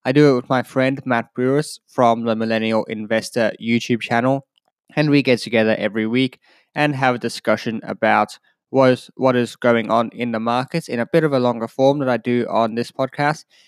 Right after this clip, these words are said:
and we also have some discussions about how we like to act on the information and news that happens. So be sure to check us out. You'll find it on any podcasting platform. Just search for Business as Usual. Our thumbnail is a little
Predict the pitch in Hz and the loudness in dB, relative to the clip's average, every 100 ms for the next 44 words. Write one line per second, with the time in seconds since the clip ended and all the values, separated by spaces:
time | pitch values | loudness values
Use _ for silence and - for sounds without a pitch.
0 | _ - 202 170 139 139 123 123 123 117 | _ -2 4 4 4 2 0 -2 -2 -6
1 | - 113 107 117 113 - 113 110 - 110 | -4 0 0 -2 -8 -2 0 -2 -2 0
2 | 110 104 - 113 113 107 107 104 - - | 0 0 -4 -2 -2 0 0 0 -2 -10
3 | - 104 104 - _ _ _ - 151 143 | -2 -2 -2 -8 _ _ _ -2 0 0
4 | 131 123 120 120 113 - 113 110 110 110 | -2 -2 -2 -2 -2 -4 -6 -4 -6 -4
5 | 110 104 104 - 107 101 - 120 120 107 | -4 -4 -6 -8 -4 -4 2 2 2 -4
6 | 107 - _ _ _ - 156 143 160 147 | -8 -18 _ _ _ 2 2 4 2 2
7 | 139 143 135 131 143 139 135 127 - 127 | 0 -2 0 0 2 2 2 -2 0 -2
8 | 127 127 - 123 - 110 123 117 123 117 | -2 -2 0 -2 -2 -4 -4 -2 -4 -4
9 | 123 123 - 117 127 - 165 160 135 123 | -4 -4 -4 -4 -4 0 0 0 -2 -4
10 | - 123 - - 127 120 120 _ _ _ | 0 0 0 -4 0 2 0 _ _ _
11 | 139 127 131 123 123 117 127 135 165 175 | -4 -2 -4 -2 -2 0 0 0 0 -2
12 | 185 _ _ _ - 120 120 - 143 131 | -2 _ _ _ -2 2 2 2 0 2
13 | 127 123 120 - 120 120 117 - 117 113 | 0 2 0 0 -2 -2 -2 -2 0 0
14 | 117 120 117 117 | -2 0 -2 -2